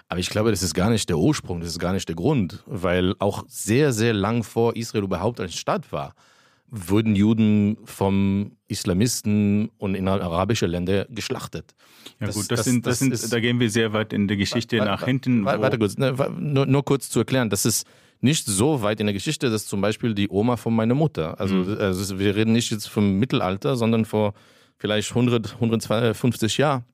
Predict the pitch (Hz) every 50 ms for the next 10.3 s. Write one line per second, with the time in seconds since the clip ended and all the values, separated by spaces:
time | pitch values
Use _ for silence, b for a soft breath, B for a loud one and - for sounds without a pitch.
0 | _ _ _ _ _ _ _ _ _ _ - - - 92 101 90 98 107 107 123
1 | 123 117 107 101 92 90 87 107 101 98 95 98 - - 80 82 - - 107 107
2 | - 104 98 107 107 127 139 165 226 214 147 104 95 - 71 65 - - - 101
3 | 92 92 90 92 90 b b b b b - - _ 76 73 - - 98 104 131
4 | 175 180 - 202 - - 113 101 - 98 87 80 80 78 80 87 - 104 101 104
5 | - 107 90 92 101 123 160 - - 170 156 147 135 143 131 135 156 185 190 151
6 | 151 131 120 123 120 - - 104 98 98 101 - - 107 101 98 101 98 95 104
7 | - 101 98 95 90 90 107 143 151 147 139 127 113 113 110 104 101 107 104 104
8 | 104 - - 117 - 165 180 - 147 160 156 - 165 151 135 - 120 110 101 98
9 | 123 147 151 147 135 127 117 151 190 165 123 90 87 82 85 82 82 76 78 85
10 | 85 95 - 135 147